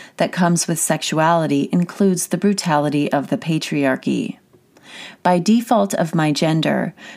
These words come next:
my job was service, and I had to choose which kind I wanted to perform.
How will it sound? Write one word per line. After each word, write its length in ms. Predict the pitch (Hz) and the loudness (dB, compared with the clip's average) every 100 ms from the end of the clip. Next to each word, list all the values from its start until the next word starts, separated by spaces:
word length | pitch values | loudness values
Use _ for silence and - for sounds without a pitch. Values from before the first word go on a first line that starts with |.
| - | 0
my 160 | 180 185 | 2 2
job 340 | 185 165 160 | 2 2 0
was 160 | 165 156 | 0 0
service, 800 | - 170 156 - - - - - - - | 2 0 2 -2 -2 -2 -4 -8 -12 0
and 160 | 180 | 4
I 120 | 196 196 | 4 6
had 280 | 190 196 | 4 2
to 100 | 190 | 0
choose 400 | 175 - 165 156 | -2 0 0 0
which 260 | - 160 - | -2 -4 -4
kind 360 | - 160 160 156 | -2 0 2 2
I 160 | - | 0
wanted 400 | 147 147 143 131 | 2 0 0 -2
to 80 | - | -4
perform. 760 | - 147 - 156 151 147 - | -4 -6 -2 0 2 2 0